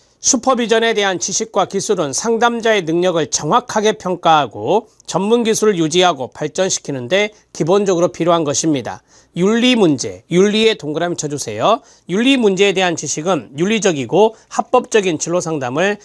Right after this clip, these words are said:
실시하는 데 필요합니다. 우리가 상담을 할 때는 윤리적인 지침이란 게 존재합니다. 직업 심리학에도 이런 것들이 있습니다. 자, 연구 및 평가입니다.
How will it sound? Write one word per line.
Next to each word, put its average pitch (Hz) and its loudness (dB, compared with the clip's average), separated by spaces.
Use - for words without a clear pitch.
실시하는 185 0
데 170 0
필요합니다. 131 0
우리가 190 2
상담을 240 0
할 170 -4
때는 160 -2
윤리적인 233 0
지침이란 151 -6
게 208 0
존재합니다. 156 0
직업 180 2
심리학에도 175 0
이런 143 -4
것들이 143 -4
있습니다. 120 -4
자, 175 2
연구 220 2
및 233 0
평가입니다. 208 -4